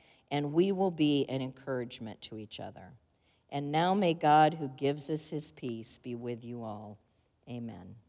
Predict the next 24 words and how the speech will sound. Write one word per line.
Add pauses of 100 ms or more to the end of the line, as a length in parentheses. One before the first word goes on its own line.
(640)
So
the
circumstances
ended
up
being
di-,
very
different
than
we (420)
imagined, (460)
but (120)
everything
that
he
asked
them
to
pray
for (560)
became (140)
reality. (1000)
Now,